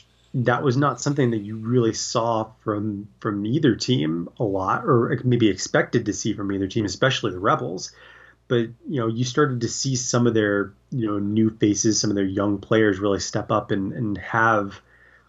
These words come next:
a big afternoon. I think, to me, most notably Jacoby Windman, who, you know, nine tackles, which led the team, two and a half sacks, and I think he tipped an interce-, he tipped a pass that was almost an interception. So,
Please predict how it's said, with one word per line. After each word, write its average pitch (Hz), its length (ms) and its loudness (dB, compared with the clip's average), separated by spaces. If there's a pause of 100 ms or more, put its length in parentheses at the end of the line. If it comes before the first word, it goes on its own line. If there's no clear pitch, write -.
(100)
a 151 200 -2
big 113 240 4
afternoon. 107 640 2
I 76 120 -4
think, 101 280 -8
to 107 100 -6
me, 147 180 6
most 113 260 2
notably 117 300 2
Jacoby 101 400 -4
Windman, 143 440 0 (560)
who, 104 460 0 (240)
you 107 120 0
know, 101 60 -2
nine 113 300 4
tackles, 110 500 -4
which - 180 -4
led 110 160 2
the 101 60 -6
team, 117 520 -2 (120)
two 117 180 2
and 110 80 2
a 101 40 0
half 110 220 -4
sacks, 107 600 -2
and 117 160 -4
I 98 60 -6
think 123 220 0
he 117 100 -4
tipped 127 320 -2
an 104 100 0
interce-, 104 380 -8 (100)
he 147 120 0
tipped 190 240 0
a 139 40 -2
pass 104 320 -4
that 107 100 -4
was 101 120 -8
almost 127 320 -2
an 104 100 -2
interception. 131 760 -4 (800)
So, 123 580 2